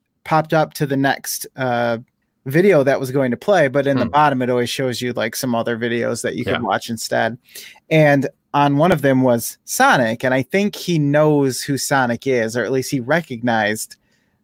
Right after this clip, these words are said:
Speaker 1: uh, the character Sonic, and he's like, "I wanna watch that." I'm like, "Oh, okay,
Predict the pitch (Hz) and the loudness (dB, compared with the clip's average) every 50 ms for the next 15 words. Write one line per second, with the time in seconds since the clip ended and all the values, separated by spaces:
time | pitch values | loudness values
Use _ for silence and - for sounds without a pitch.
0 | _ _ - 135 131 123 113 120 135 - - 147 131 117 110 - 120 120 117 - | _ _ -2 0 2 2 2 0 -2 -2 2 2 2 2 2 0 -4 -2 -2 0
1 | - 120 113 110 110 123 123 - - _ _ _ _ _ _ - - 151 139 139 | 0 0 2 2 0 -2 -4 -8 -20 _ _ _ _ _ _ -4 -2 0 0 2
2 | 147 147 131 - 131 123 - - 202 226 214 170 143 127 - - 190 175 147 113 | 2 0 2 2 0 0 2 2 2 4 4 4 2 2 0 2 2 4 4 2
3 | - _ _ _ _ _ _ _ _ _ _ - - _ _ _ - 113 110 104 | 0 _ _ _ _ _ _ _ _ _ _ -20 -20 _ _ _ -10 -8 -8 -8
4 | 104 - - 175 220 185 - - _ _ _ _ _ - 165 - - 151 92 113 | -8 -4 0 2 2 2 2 -2 _ _ _ _ _ -4 -4 -2 0 0 0 0
5 | 185 - | 0 -2